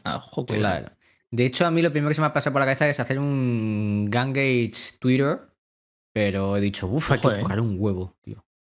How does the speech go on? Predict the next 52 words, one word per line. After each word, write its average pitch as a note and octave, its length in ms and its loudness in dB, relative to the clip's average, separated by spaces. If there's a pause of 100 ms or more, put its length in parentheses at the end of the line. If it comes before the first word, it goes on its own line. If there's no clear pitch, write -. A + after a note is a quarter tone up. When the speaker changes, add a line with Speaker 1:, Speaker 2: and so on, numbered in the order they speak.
(140)
Speaker 1:
Y, - 220 -6
Speaker 2:
Hay G2 60 -6
que G#2 60 -4
Speaker 1:
y - 120 -6
que D3+ 80 2
Speaker 2:
hacer C#3 120 4
Speaker 1:
la C3+ 100 0
semana D3+ 240 2
que D#3 120 -8
viene D#3+ 140 0
lo C3+ 60 4
han B2 60 0
quitado, C3 320 2
lo C3 60 2
han B2 80 0
vuelto B2 180 2
a A2+ 40 4
cambiar, C#3+ 380 2
la A#2 120 0
semana A#2 180 0
siguiente A#2+ 300 2
han A2 60 2
cerrado A2+ 220 2
Twitter, C3+ 320 2
la C3+ 60 2
semana B2+ 240 2
Speaker 2:
Eh, A#2 40 4
y - 20 4
Speaker 1:
siguiente A#2+ 400 4
Speaker 2:
está, A#2+ 140 4
Speaker 1:
han - 100 -6
hecho A#2 80 -2
Speaker 2:
exacto. A#2+ 420 -2
Speaker 1:
que A#2 80 -2 (300)
Speaker 2:
Y - 20 2
está A2+ 260 -2
la A#2+ 140 0
cosa A#2+ 200 -2
Speaker 1:
O A#2+ 80 4
sea, A#2+ 180 4
Speaker 2:
ahora A#2+ 40 2 (100)
como A2 180 0
pa' F#2 80 -2
fiarte. - 420 -6 (100)
Sí, - 120 -14
sí, - 360 -16
sí, - 180 -20
sí, - 140 -20
sí. - 80 -18
Speaker 1:
hacer A#2 240 0
algo, G#2+ 300 0
sí. - 140 -8